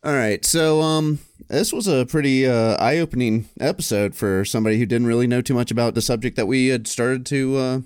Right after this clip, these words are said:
discuss. So, it does sound like he has allegedly murdered two people. And, you know, one of them, you know, I'm the animal lover here on the show. I mean, we all love animals, but, I mean, like, I'm the one that, you know, kinda gives a little bit more. And, you know, that dude, his neighbor did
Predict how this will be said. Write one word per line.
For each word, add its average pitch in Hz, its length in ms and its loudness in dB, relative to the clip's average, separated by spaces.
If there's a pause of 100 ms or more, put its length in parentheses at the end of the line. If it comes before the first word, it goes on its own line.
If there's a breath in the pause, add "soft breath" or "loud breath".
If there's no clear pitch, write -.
discuss. 135 560 -4 (580 loud breath)
So, 151 600 0 (400)
it 175 160 0
does 165 240 2
sound 127 260 2
like 104 200 -2
he 104 420 -6 (140)
has 104 420 -2
allegedly 98 720 -2 (160)
murdered 92 560 -2
two 92 160 -4
people. 85 500 -6 (800 soft breath)
And, 117 300 0
you 220 100 0
know, 220 140 2
one 247 160 2
of 226 60 0
them, 233 160 0
you 202 80 0
know, 185 100 2
I'm 185 140 2
the 170 80 2
animal 165 280 2
lover 156 280 2
here 165 200 2
on 160 140 0
the 151 80 2
show. 165 240 2
I 156 40 2
mean, 131 160 2
we 131 120 2
all 110 200 2
love 101 160 0
animals, 104 320 0
but, 107 160 0
I 110 40 0
mean, 110 140 -2
like, 110 140 -2
I'm 131 140 0
the 127 60 0
one 120 220 0
that, 117 200 -2
you 147 80 0
know, 123 140 0
kinda 127 220 -2
gives 117 200 0
a 117 60 0
little 117 180 0
bit 110 200 0
more. 117 380 0
And, 117 160 0
you 131 80 0
know, 131 220 0
that 165 320 -4
dude, 226 240 -4
his 262 220 0
neighbor 311 240 2
did 330 240 2